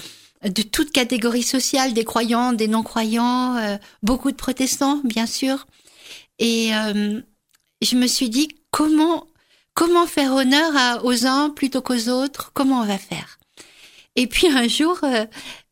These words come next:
j'étais avec des chevaux, <laughs> et tout d'un coup, euh, l'idée a jailli. Je me suis dit, mais on va parler en fait du silence, parce que ce qui correspondait à, à C'est juste,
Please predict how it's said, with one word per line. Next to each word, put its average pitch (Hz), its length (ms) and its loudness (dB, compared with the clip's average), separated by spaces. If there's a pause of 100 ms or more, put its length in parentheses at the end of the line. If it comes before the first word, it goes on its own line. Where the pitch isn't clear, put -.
(120)
j'étais 202 340 -2
avec 170 240 -4
des 190 80 -4
chevaux, 370 380 -4 (420)
<laughs> 277 420 -8
et 240 100 0
tout 285 140 2
d'un 294 160 4
coup, 339 260 0
euh, 226 380 0
l'idée 240 360 0
a 247 120 0
jailli. 240 600 0 (100)
Je 240 120 -4
me 240 80 2
suis 240 140 -2
dit, 262 140 0
mais - 180 -2 (540)
on 240 80 0
va 247 160 0
parler 262 560 0 (100)
en 214 80 -4
fait 269 140 -2
du 220 160 -2
silence, 214 720 -2 (340)
parce 240 240 0
que 247 200 0 (460)
ce - 120 -4
qui 254 120 -2
correspondait 285 880 2
à, 202 400 -2 (920)
à 226 100 0
C'est 247 200 0
juste, 247 500 0